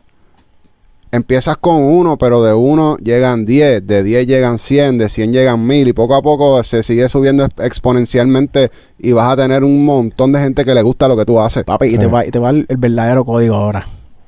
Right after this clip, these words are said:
Speaker 2: Ahora va a tener que tirar esa mierda como, como
Speaker 1: <laughs>
Speaker 2: cien veces corrido.
Speaker 3: <laughs>
Speaker 2: Aprendan a crear su casa en su terreno. Me explico. Instagram no les pertenece. Facebook no les pertenece. YouTube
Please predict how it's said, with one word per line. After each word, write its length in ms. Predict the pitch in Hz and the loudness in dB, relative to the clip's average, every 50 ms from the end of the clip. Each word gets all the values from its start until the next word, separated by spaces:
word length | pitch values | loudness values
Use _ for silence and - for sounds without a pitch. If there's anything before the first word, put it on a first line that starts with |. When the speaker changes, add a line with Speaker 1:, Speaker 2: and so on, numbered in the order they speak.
| _ | _
Speaker 2:
Ahora 340 | _ - 101 107 120 131 135 127 | _ -14 -8 -4 -2 0 0 0
va 120 | 127 120 | 0 -2
a 40 | 127 | -2
tener 160 | - 139 143 | 0 -2 -2
que 100 | 135 143 | -2 -4
tirar 200 | 135 147 135 131 135 | -4 -2 -2 -2 -2
esa 180 | 135 - 139 131 | -2 -2 -2 0
mierda 300 | 139 139 143 139 139 135 | 0 0 0 0 0 0
como, 320 | 131 127 123 117 113 110 | -2 -2 -2 -2 -2 0
como 320 | 110 117 120 120 113 113 120 | 0 2 2 2 2 2 0
Speaker 1:
<laughs> 0 | |
Speaker 2:
cien 260 | 117 - 139 131 131 | 0 0 0 0 2
veces 220 | 131 139 - 98 | 0 0 -2 -2
corrido. 300 | 107 113 120 120 117 117 | 0 0 2 2 2 2
Speaker 3:
<laughs> 680 | 104 101 107 107 104 101 98 113 101 95 98 95 92 - - - - - - - - - - - - - _ _ _ - _ - _ _ _ _ | 2 0 0 0 0 0 0 0 0 0 -2 -2 -2 -6 -12 -20 -20 -20 -20 -20 -20 -20 -20 -20 -20 -20 _ _ _ -20 _ -20 _ _ _ _
Speaker 2:
Aprendan 480 | 143 143 135 151 160 165 185 190 190 185 | -2 0 0 0 0 0 0 0 0 0
a 100 | 180 170 | 0 0
crear 520 | 175 156 143 131 151 160 170 180 190 - - - - - - - - - - - _ - _ - | -2 -2 -2 0 0 2 2 2 0 0 -4 -14 -20 -20 -20 -20 -20 -20 -20 -20 _ -20 _ -16
su 200 | - - 143 135 | -6 -4 -2 -2
casa 300 | 127 143 151 165 156 - | 0 0 0 0 0 0
en 80 | 156 143 | 0 0
su 160 | - - 127 | 0 -2 -4
terreno. 520 | - 120 117 117 117 123 123 120 113 92 - - - - - - - _ _ - | -4 -2 -2 -2 0 0 0 0 0 -2 -4 -10 -20 -20 -20 -20 -20 _ _ -8
Me 140 | - 123 120 | -2 -2 -2
explico. 500 | 113 - - 139 139 135 120 113 95 - _ | -2 -2 0 0 0 0 0 -2 -8 -8 _
Instagram 500 | - 147 156 - - 165 156 151 147 139 131 | -2 -2 -2 0 0 -2 0 2 2 2 2
no 100 | 127 131 | 2 0
les 120 | 147 143 | -2 -2
pertenece. 640 | - - 143 135 - - 123 120 117 113 - 117 110 - - - - _ _ | -2 -4 -4 -4 -2 -2 -2 0 -2 -2 -4 -8 -10 -12 -18 -20 -20 _ _
Facebook 520 | - - - 135 139 127 - 143 127 - - | -12 -4 -2 0 0 0 0 -4 -4 -2 -2
no 280 | 120 117 120 123 131 | 0 2 2 2 2
les 100 | 143 135 | 2 0
pertenece. 680 | - - - 127 123 - 120 113 113 110 - - 101 101 - - | -2 -2 -4 -4 -4 -2 -4 -4 -4 -4 -6 -8 -10 -10 -12 -14
YouTube 320 | - - 131 - 156 165 | -8 -8 -2 -2 -2 -2